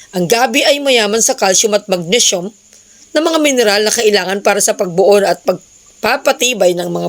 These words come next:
buto at ngipin. Ang calcium at magnesium ay nakakapagpabawas din ng risks ng osteoporosis o ang paghina at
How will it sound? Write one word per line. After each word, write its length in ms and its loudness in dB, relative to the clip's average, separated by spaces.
buto 240 2
at 160 -4
ngipin. 560 -2
Ang 160 -2
calcium 480 0
at 160 -6
magnesium 560 -4
ay 80 0
nakakapagpabawas 960 0
din 160 2
ng 80 -2
risks 720 0
ng 240 -4
osteoporosis 1040 0
o 80 4
ang 160 -2
paghina 560 -2
at 160 -2